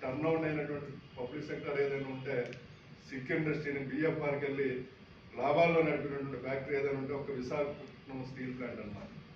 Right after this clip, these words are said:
పదమూడు వేల కోట్ల రూపాయలు కేంద్ర ప్రభుత్వానికి అప్పులు తీర్చిందన్నమాట. ఇవాళ విస్తరణకి ఎనిమిది వేల ఎనిమిది వందల కోట్ల రూపాయలు ఏదైతే ఇచ్చారో దాన్ని గవర్నమెంట్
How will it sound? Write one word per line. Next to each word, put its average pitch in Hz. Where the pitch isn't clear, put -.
పదమూడు 143
వేల 143
కోట్ల 156
రూపాయలు 156
కేంద్ర 139
ప్రభుత్వానికి 139
అప్పులు 143
తీర్చిందన్నమాట. 113
ఇవాళ 147
విస్తరణకి 170
ఎనిమిది 160
వేల 165
ఎనిమిది 151
వందల 156
కోట్ల 156
రూపాయలు 151
ఏదైతే 151
ఇచ్చారో 143
దాన్ని 156
గవర్నమెంట్ 160